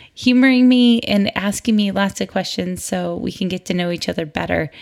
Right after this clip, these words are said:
Here is your self-care for today. I would like you to sit down with a piece of paper and go along with me. When was the last time you gave yourself space to be reflective and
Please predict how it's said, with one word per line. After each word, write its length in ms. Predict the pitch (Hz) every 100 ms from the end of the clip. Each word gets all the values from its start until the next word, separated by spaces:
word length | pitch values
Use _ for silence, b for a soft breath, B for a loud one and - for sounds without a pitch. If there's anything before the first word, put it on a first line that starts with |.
| B B B _ _ _ _ _
Here 600 | - - 233 233 226 226 -
is 340 | 208 202 170 180
your 520 | 175 180 185 180 165
self-care 760 | - 170 165 - - - - - _
for 100 | -
today. 420 | - - - - B B B B
I 180 | 196 240
would 240 | 254 247 202
like 300 | 202 220 -
you 540 | 185 175 220 262 240 196
to 280 | - 202 190
sit 380 | - - - 214
down 220 | 240 233
with 120 | 208 202
a 60 |
piece 260 | - 190 -
of 80 | -
paper 460 | 175 - 202 220 B B B B -
and 280 | 202 202 240 _ _ 269 - 160 -
go 220 | 220 226
along 320 | 214 220 202
with 220 | 220 220
me. 340 | 165 - 147 _
When 160 | 190 214
was 160 | 247
the 100 | 262
last 360 | 226 202 - -
time 360 | - 208 196
you 200 | 185 190
gave 280 | 190 202 190
yourself 440 | 185 175 - 170 -
space 380 | - 214 190
to 140 | - 175
be 260 | 170 -
reflective 800 | - 165 - 196 190 - 147 - -
and 340 | 170 165